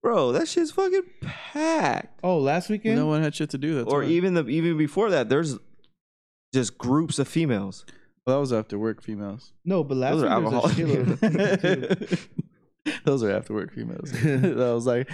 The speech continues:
Speaker 3: "You need a beer? Yeah. You want some fucking talk shit on
Speaker 1: But I'm saying,
Speaker 3: our
Speaker 1: like,
Speaker 3: manager, Richard?"
Speaker 1: uh,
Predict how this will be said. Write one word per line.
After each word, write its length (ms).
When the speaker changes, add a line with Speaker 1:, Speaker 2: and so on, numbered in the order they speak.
Speaker 3:
"You 180
need 140
a 40
beer? 280
Yeah. 340
You 80
want 100
some 140
fucking 280
talk 180
shit 160
on 160
Speaker 1:
But 100
I'm 140
saying, 320
Speaker 3:
our 80
Speaker 1:
like, 80
Speaker 3:
manager, 400
Richard?" 520
Speaker 1:
uh, 100